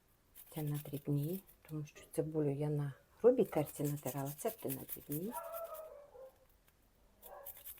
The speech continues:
Файно перемішую.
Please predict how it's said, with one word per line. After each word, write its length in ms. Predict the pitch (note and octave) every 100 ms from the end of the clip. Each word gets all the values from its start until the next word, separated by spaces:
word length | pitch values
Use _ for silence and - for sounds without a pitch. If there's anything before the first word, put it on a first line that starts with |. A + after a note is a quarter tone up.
| - - _ - _ - - - - - - - - - - -
Файно 340 | - G#3+ F#3 E3+
перемішую. 960 | E3+ E3 D#3+ D#3 D3+ - F3 G#3+ D#4